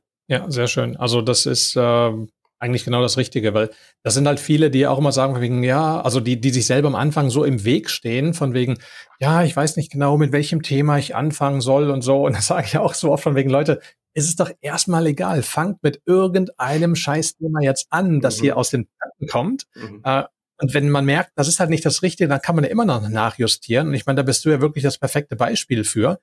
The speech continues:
Speaker 1: Erst was gemacht, sechzig Episoden durchgezogen, von
Speaker 2: Mhm.
Speaker 1: Anfang an alles auch wirklich sehr professionell gemacht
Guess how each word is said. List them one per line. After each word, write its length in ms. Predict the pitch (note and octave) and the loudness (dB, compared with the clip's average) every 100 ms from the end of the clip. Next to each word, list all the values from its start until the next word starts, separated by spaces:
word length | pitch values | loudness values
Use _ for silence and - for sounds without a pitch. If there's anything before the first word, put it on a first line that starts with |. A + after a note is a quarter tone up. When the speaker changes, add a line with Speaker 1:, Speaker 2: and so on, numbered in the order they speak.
| _ _ _ - | _ _ _ -4
Speaker 1:
Erst 220 | C3 D3 | 0 2
was 160 | C3+ | 0
gemacht, 360 | - B2 F#3+ - | 0 0 0 0
sechzig 360 | C#3+ D3 D#3 D#3+ | 0 0 0 0
Episoden 420 | D3+ C3+ D3 B2 | 2 4 4 4
durchgezogen, 680 | C#3+ G#3 G#3 - F#3+ F#3 F#3 | 2 0 -4 -2 2 2 2
von 140 | D#3+ | -2
Speaker 2:
Mhm. 40 | G#2+ | 0
Speaker 1:
Anfang 320 | D3+ E3 D3+ | 0 0 0
an 160 | C3+ | 0
alles 320 | C3 C3+ D3 - | -2 0 -2 -2
auch 140 | A#2 | 0
wirklich 280 | C#3+ C#3+ A#2 | 0 0 0
sehr 140 | C3+ | 0
professionell 720 | C#3 - C3 B2+ B2 B2 C3+ | 0 -2 -2 -4 -2 0 0
gemacht 480 | A2+ G#2+ A3 - - | 0 -2 -2 -6 -16